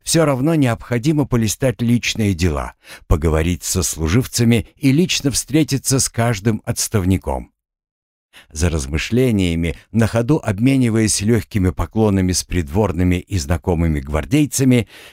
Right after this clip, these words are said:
я добрался до расположения черной свиты, и здесь меня остановили.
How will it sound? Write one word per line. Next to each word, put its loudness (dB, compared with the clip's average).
я 2
добрался 0
до 2
расположения 0
черной 0
свиты, -6
и 4
здесь 0
меня 0
остановили. -4